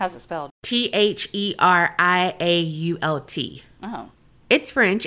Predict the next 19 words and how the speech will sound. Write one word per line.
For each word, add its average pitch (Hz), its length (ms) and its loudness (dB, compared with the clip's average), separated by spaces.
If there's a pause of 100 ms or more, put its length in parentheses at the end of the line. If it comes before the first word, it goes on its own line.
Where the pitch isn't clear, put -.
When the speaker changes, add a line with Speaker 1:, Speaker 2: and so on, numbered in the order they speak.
(100)
Speaker 2:
and 220 220 2
coupled 294 420 2
with 240 200 4
his 208 420 0
broken 233 760 2
French 240 400 4
and 185 240 0
English, 240 720 2 (120)
he 294 180 6
earned 254 180 6
the 226 40 4
nickname 202 440 4
Frenchie. 165 640 0 (160)
He 285 160 4
was 381 200 4
born 269 320 4
in 208 360 4
nineteen 220 420 2
thirty-five 285 600 4